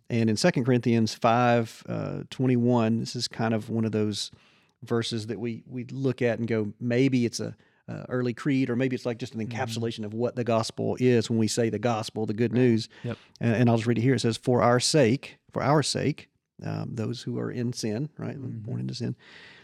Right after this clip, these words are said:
Speaker 1: "for our sake, he, God, made him,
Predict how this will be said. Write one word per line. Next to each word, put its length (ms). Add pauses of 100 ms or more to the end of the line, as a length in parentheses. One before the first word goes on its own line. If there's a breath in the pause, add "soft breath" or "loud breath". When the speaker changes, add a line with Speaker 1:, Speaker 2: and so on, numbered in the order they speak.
(140 loud breath)
Speaker 1:
"for 160
our 160
sake, 460 (220)
he, 300
God, 560 (220)
made 280
him, 380